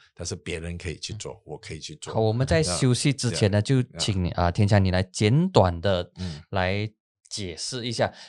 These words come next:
Speaker 2: 呃，七月到现在，达亚成立之后，
Speaker 1: 嗯。
Speaker 2: 到底做了些什么东西？
Speaker 1: 嗯。我们主要就是在这个，呃，我自己本身觉得呢，我们必须要建立起一个基层的社会力量。
Speaker 2: 嗯。
Speaker 1: 那么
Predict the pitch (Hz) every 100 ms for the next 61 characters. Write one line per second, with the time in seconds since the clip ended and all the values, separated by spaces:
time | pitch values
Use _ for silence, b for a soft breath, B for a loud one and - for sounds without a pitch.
0 | B 110 98 90 - - 180 170 156 151
1 | 147 131 127 104 107 127 110 95 113 117
2 | 107 107 107 - - 139 85 - 110 95
3 | 95 85 87 87 87 80 B - 139 214
4 | 269 - - 107 123 175 156 170 156 -
5 | 156 131 - - 131 117 120 - 107 101
6 | 87 71 - _ - 82 82 82 78 73
7 | _ 85 85 113 82 80 73 - 87 85
8 | 87 82 85 80 76 - b b _ 90
9 | 95 95 110 - 98 95 - 92 95 92
10 | - 71 80 92 85 82 _ _ - 92
11 | - 78 90 80 - 85 85 78 78 76
12 | - 104 92 92 b b 104 110 107